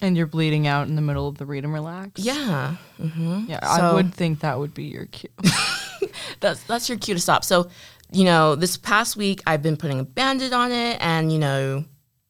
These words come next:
Speaker 2: Neosporin, keeping it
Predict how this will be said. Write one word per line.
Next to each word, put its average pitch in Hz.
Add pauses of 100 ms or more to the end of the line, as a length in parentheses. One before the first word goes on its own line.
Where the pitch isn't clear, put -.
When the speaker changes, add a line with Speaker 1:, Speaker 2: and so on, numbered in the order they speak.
(500)
Speaker 2:
Neosporin, 196 (220)
keeping 143
it 127